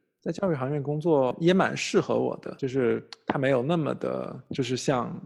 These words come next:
其他的那种商业机构竞争那么激烈吧，整个那个氛围比较舒服一些。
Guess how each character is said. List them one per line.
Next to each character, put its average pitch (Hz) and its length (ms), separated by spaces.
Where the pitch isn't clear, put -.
其 - 200
他 135 220
的 120 160
那 120 80
种 120 180
商 123 300
业 123 240
机 117 260
构 - 400
竞 147 240
争 135 220
那 156 80
么 117 120
激 139 360
烈 156 260
吧， - 520
整 127 180
个 139 220
那 139 100
个 127 100
氛 165 380
围 123 400
比 120 100
较 120 480
舒 208 300
服 - 200
一 120 100
些。 - 320